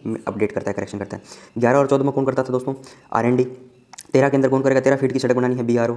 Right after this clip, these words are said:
right। एक पाँच दस पन्द्रह हमारे stoppage थे, याद आ रहा है दोस्तों कुछ? ओएम number वन का पाँच सौ number पैरा, जिसने नहीं देखा है short trick पड़ी है YouTube के channel पे जाके देख सकते हो, ठीक है। दो दो जगह मैंने इसको पढ़ा है, दो या तीन जगह पढ़ा है उसको मैंने, ठीक है। आगे चलिए दोस्तों,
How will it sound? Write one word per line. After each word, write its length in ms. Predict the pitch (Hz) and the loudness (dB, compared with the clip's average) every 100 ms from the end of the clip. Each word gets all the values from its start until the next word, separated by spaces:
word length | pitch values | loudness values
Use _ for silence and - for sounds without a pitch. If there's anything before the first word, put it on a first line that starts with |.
| 127 | -4
right। 280 | 113 143 - - - _ _ _ _ - 127 | 0 0 -4 -20 -20 _ _ _ _ -4 0
एक 200 | 127 127 | 0 0
पाँच 200 | 123 120 | -2 0
दस 160 | 123 - | -2 0
पन्द्रह 200 | 117 117 | -2 0
हमारे 200 | 113 113 | -2 0
stoppage 400 | 117 120 117 113 | 0 0 -2 -4
थे, 80 | 113 - - | -6 -12 -4
याद 40 | 113 | 0
आ 120 | 120 | 2
रहा 80 | 151 | 2
है 40 | |
दोस्तों 220 | 151 143 | 2 0
कुछ? 180 | 120 - - | -6 -8 -2
ओएम 180 | 120 120 | 0 2
number 260 | 117 120 117 | 0 -2 -2
वन 140 | 113 | -4
का 100 | 120 | -2
पाँच 200 | 127 110 | -2 -2
सौ 100 | 110 | -2
number 140 | 107 101 | -6 -4
पैरा, 200 | 101 95 - | -6 -8 -8
जिसने 200 | 110 117 | -4 -2
नहीं 120 | 123 | 0
देखा 200 | 123 123 | 0 0
है 120 | 127 | -4
short 200 | - 113 | -2 -2
trick 160 | 127 - | -2 0
पड़ी 160 | 131 139 | 0 2
है 120 | 131 | 0
YouTube 220 | 123 123 | 0 0
के 60 | 120 | -2
channel 200 | 117 117 | -2 -2
पे 100 | 113 | -2
जाके 180 | 113 | 0
देख 140 | 117 - | -2 -6
सकते 180 | - 123 | -6 -6
हो, 160 | 127 - - - - | -6 -12 -20 -20 -2
ठीक 100 | 131 | 0
है। 40 | |
दो 100 | 120 | 2
दो 100 | 131 | 2
जगह 160 | 123 120 | 2 2
मैंने 140 | 117 | 0
इसको 120 | 113 | -2
पढ़ा 160 | 104 95 | -2 0
है, 80 | 104 | 2
दो 120 | 123 | 2
या 100 | 123 | 2
तीन 180 | 127 131 | 2 4
जगह 160 | 127 | 4
पढ़ा 160 | 110 98 | 2 -2
है 100 | 92 | -4
उसको 180 | 92 101 | -8 -12
मैंने, 160 | 98 - _ | -12 -16 _
ठीक 140 | 127 190 | -10 -8
है। 60 | - - - - | -14 -20 -20 -6
आगे 140 | 107 131 | 0 2
चलिए 140 | 135 | 4
दोस्तों, 240 | 131 135 | 2 -2